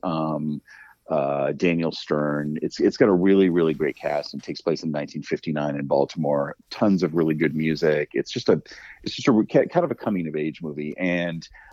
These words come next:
um, yeah, so I really love the movie, and I pitched the idea of writing, like, a retrospective. You know, this movie is forty years old, and et cetera. So, um, that's,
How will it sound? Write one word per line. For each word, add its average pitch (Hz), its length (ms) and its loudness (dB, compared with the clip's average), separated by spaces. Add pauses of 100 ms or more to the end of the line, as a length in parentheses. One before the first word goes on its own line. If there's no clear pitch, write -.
(200)
um, 87 560 -2
yeah, 170 180 4
so 104 140 0
I - 20 6
really 104 280 6
love 87 200 0
the 80 60 -12
movie, 82 500 -12
and 76 220 -10
I 73 160 -2
pitched - 240 -6
the 85 100 -2
idea 78 380 -2
of 76 100 -6
writing, 80 280 -4
like, 73 180 -10
a 78 60 -8
retrospective. 76 800 -4
You 80 80 -6
know, 71 100 -4
this 76 180 -4
movie 78 220 -2
is 71 80 -4
forty 73 260 2
years 71 220 -2
old, 76 320 2
and 67 200 -4 (360)
et - 100 -2
cetera. - 360 2
So, 104 360 4 (240)
um, 95 460 -2 (100)
that's, - 380 0